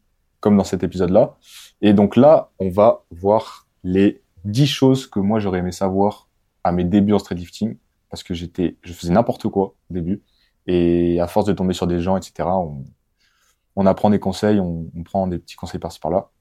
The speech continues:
Et, et j'aurais aimé que, j'aurais aimé voir cette vidéo tout simplement à mes tout débuts parce que je faisais vraiment n'importe quoi. Et en fait, je vais vous, juste vous raconter ce que je faisais et ce qu'il faut pas faire.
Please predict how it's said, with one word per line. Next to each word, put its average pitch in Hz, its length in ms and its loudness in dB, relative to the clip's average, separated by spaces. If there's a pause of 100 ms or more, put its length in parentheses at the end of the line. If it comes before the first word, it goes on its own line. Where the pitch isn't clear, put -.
(220)
Et, 82 680 -4
et 76 520 -8
j'aurais 85 260 -4
aimé 104 180 2
que, 95 680 0
j'aurais 87 180 -2
aimé 101 120 4
voir 113 160 2
cette 92 120 -8
vidéo 90 220 -4
tout - 80 -14
simplement 92 480 -6 (420)
à 87 120 -6
mes 87 100 -8
tout 113 100 -4
débuts 101 240 0
parce - 160 -10
que - 80 -16
je - 60 -12
faisais 82 120 -8
vraiment 98 200 -2
n'importe 98 340 -6
quoi. - 240 -4 (580)
Et 90 40 -6
en 87 80 -2
fait, 110 100 4
je 104 60 2
vais 92 120 -2
vous, 90 140 -4
juste 127 220 0
vous 104 60 2
raconter 101 260 -2
ce - 80 -12
que 95 100 -10
je - 60 -14
faisais 87 400 -2
et 78 40 -4
ce 73 80 -14
qu'il - 120 -20
faut 85 100 -14
pas 80 140 -10
faire. - 240 -8